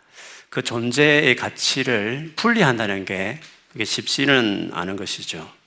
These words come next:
무엇보다도 특별히 내게 불이익을 가져왔거나 나를 정말 마음을 힘들게 한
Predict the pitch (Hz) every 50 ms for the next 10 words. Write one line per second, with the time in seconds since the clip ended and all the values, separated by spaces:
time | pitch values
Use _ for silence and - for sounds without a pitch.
0 | _ _ _ _ _ _ - - _ _ _ _ _ _ _ _ _ - 123 131
1 | 131 - 147 139 135 120 120 - - 151 - - - 123 127 123 120 131 123 123
2 | 123 - - 160 160 170 156 143 123 117 98 117 110 - - 104 95 95 - -
3 | 117 101 98 95 90 92 92 98 - _ _ _ _ _ _ _ _ _ _ _
4 | _ _ _ - 98 95 104 110 117 117 - - 190 190 208 233 240 226 190 139
5 | 120 127 131 131 120 131 160 156 151 147 147 143 131 117 113 110 110 110 117 120
6 | -